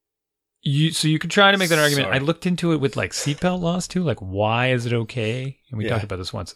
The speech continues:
Speaker 1: for them to tell you that you must wear a seatbelt while driving when, you know,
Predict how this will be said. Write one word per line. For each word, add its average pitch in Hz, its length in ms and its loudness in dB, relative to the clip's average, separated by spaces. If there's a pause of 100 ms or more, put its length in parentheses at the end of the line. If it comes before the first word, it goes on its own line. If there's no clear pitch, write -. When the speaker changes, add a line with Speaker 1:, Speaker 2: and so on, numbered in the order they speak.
(160)
Speaker 1:
for - 160 0
them 120 160 2
to 104 60 -4
tell 123 300 -4
you 127 160 0
that 110 100 -6
you 101 80 -8
must 101 320 -6
wear 101 80 -4
a 95 40 -6
seatbelt 107 340 -6
while 90 140 -8
driving 98 460 -6
when, 101 220 -6
you 127 140 -4
know, 90 240 -12